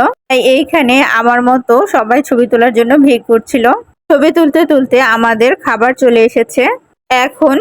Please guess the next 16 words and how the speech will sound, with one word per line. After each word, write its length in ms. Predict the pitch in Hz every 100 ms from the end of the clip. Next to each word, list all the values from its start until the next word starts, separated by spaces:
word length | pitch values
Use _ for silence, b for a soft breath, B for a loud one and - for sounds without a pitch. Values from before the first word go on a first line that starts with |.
| 453
সবাই 360 | 269 226 240 240
মিলে 320 | 240 220 226 311 453
খাওয়া 260 | - 220
দাওয়া 240 | 214 233 247
করে 240 | 247 226 226
নিলাম। 240 | 220 214 302 453 _
খাবারের 400 | - 262 285 320
মেনুতে 360 | 302 254 294 302
ছিল 240 | - 254 233 311 269 226
রোস্ট, 360 | 226 247 - - -
পোলাও, 400 | 240 226 220 247 539 _ _ _ -
ডিম 200 | 311 311 254
এবং 160 | 254 277 381
কাবাবও 400 | 233 226 240 311 -
ছিল। 200 | 269 226 381 508 _ -
দুপুরের 440 | 262 285 262 269